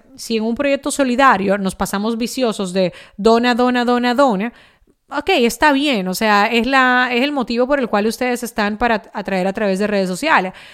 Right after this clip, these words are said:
Pero lo interesante de todo el marketing en general, sin importar el tipo de negocio, es el storytelling que hay. Así que lo primero que yo te diría sería el arte de contar historias, de inclusive darle recomendaciones a las personas que,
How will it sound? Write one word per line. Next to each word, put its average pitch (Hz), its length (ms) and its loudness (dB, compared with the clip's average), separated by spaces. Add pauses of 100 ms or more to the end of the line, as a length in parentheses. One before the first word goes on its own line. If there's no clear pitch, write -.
(180)
Pero 269 360 2
lo 277 240 6
interesante 277 920 -4
de 381 120 -4
todo 277 260 0
el 302 140 -4
marketing 254 540 -4
en 202 140 -4
general, 208 360 0
sin 208 160 -6
importar 190 320 -4
el 208 60 -4
tipo 233 160 -4
de 233 40 -2
negocio, 220 300 -4
es 185 120 -8
el 254 140 -2
storytelling 208 640 -4
que 170 160 -4
hay. 160 180 -8 (380)
Así 226 200 -4
que 240 100 4
lo 233 100 4
primero 240 380 -2
que 320 80 -2
yo 233 120 0
te 240 120 0
diría 220 400 -2
sería 214 420 0
el 226 100 -2
arte 247 220 0
de 214 100 0
contar 190 300 -4
historias, 175 640 -6 (320)
de 226 480 4
inclusive 240 640 -4
darle 208 280 -2
recomendaciones 226 800 -2
a 240 80 0
las 220 80 0
personas 196 500 -4
que, 220 280 -2